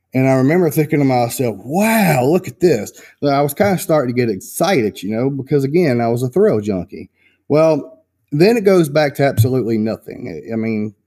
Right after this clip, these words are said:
it just stopped. And I happened to glance up, and I'm, I'm facing the mirror. And behind me, standing behind me, no more than maybe three or four feet, there's this thing standing in the doorway. Now, this thing was about seven foot tall, and the reason I say that is because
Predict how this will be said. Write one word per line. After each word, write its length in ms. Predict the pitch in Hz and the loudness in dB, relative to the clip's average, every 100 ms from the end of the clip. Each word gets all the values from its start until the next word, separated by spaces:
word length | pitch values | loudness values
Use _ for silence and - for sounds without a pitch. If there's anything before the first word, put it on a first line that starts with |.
| - | -4
it 120 | 127 | -2
just 240 | 120 117 - | 0 -2 0
stopped. 420 | 113 107 - - | 2 2 -2 -4
And 220 | 107 107 - _ _ - | -4 -4 -8 _ _ -2
I 60 | |
happened 340 | 147 190 208 180 | 2 2 4 2
to 60 | |
glance 500 | 110 120 139 131 - | 2 0 2 0 0
up, 400 | 135 120 95 _ - _ _ | 0 0 0 _ -20 _ _
and 560 | 131 135 131 127 123 - | -2 2 2 2 0 -2
I'm, 240 | 131 135 135 | 0 0 0
I'm 160 | 135 131 | -2 0
facing 400 | 214 233 170 127 | 0 0 0 2
the 60 | |
mirror. 500 | 110 120 113 82 - - _ _ _ _ _ _ _ _ _ - | 2 2 0 -2 -10 -18 _ _ _ _ _ _ _ _ _ 0
And 120 | 127 | 2
behind 500 | 135 127 175 208 165 | 2 2 2 4 4
me, 240 | 135 135 131 | 2 0 -2
standing 500 | - 135 147 139 120 | -4 -2 0 2 0
behind 440 | 107 117 98 85 | -2 -4 -4 -4
me, 100 | 95 | -4
no 160 | 113 120 | -2 0
more 280 | 127 127 | 0 0
than 240 | 117 110 101 | -2 -2 -2
maybe 300 | 120 117 107 - _ | -2 -2 -4 -10 _
three 180 | 131 123 | 0 0
or 60 | |
four 260 | 113 110 110 | 0 0 0
feet, 460 | - 151 135 - - - - - - - _ - | 0 0 0 -4 -14 -20 -20 -20 -20 -20 _ 2
there's 320 | 147 156 135 | 4 4 4
this 340 | 147 131 - | 2 2 -4
thing 580 | - 151 160 139 117 110 | 0 2 4 2 2 0
standing 680 | - - 139 139 127 117 113 | -4 -2 0 2 2 0 0
in 140 | 120 | 0
the 80 | 110 | 0
doorway. 640 | 113 120 107 73 65 60 101 | 2 2 2 -2 -8 -10 -4
Now, 180 | 120 | -2
this 220 | 127 151 - | 0 0 0
thing 260 | 175 170 | 0 2
was 140 | 156 135 | 2 0
about 260 | 131 127 | 0 -2
seven 360 | - 139 127 123 | -2 -2 0 0
foot 260 | - 117 - | -2 -6 -2
tall, 360 | 170 139 127 | 2 2 2
and 100 | 131 | 0
the 60 | 92 | 0
reason 540 | 107 180 170 135 120 | 0 0 0 2 0
I 140 | 117 113 | 0 -2
say 280 | - 185 | 0 2
that 200 | 151 123 | 2 2
is 160 | 117 113 | 0 0
because 380 | 143 - 147 | -2 0 0